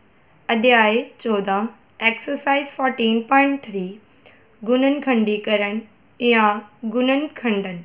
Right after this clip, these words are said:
आज हम इसका fourth sum करेंगे। निर्देश अनुसार भाग दीजिए या निर्देश अनुसार भाग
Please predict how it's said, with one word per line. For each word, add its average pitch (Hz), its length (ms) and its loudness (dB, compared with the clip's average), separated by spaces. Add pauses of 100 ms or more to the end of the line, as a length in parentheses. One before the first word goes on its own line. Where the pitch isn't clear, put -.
(520)
आज 226 300 2
हम 277 140 4
इसका 277 300 -2 (100)
fourth 202 340 0
sum 262 180 -2
करेंगे। 226 560 -2
निर्देश 247 540 2
अनुसार 277 500 2 (720)
भाग 214 440 4
दीजिए 202 460 -2 (720)
या 220 260 4 (340)
निर्देश 247 600 2
अनुसार 254 440 2 (260)
भाग 214 340 2